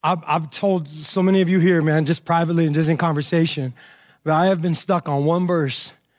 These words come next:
for the past month and a half, almost two months now. And it's simply this one right here, Psalms twenty-five, verse one.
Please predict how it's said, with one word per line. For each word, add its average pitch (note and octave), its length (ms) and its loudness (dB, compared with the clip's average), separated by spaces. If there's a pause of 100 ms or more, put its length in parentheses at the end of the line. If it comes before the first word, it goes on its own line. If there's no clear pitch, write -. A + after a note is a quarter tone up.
(420)
for C#3+ 80 -2
the C#3 80 0
past D3+ 280 0
month D#3+ 240 0
and E3 80 2
a D#3+ 40 2
half, D3+ 180 0
almost G#3 280 -2
two G#3+ 100 -2
months G3 320 -2
now. B2+ 260 -8 (880)
And D#3 120 2
it's D3 120 0
simply E3 300 -2
this E3+ 160 0
one E3+ 100 0
right E3 140 2
here, E3 160 2
Psalms D#3 400 -4
twenty-five, F3 480 -2
verse E3 260 -4
one. D3+ 260 -2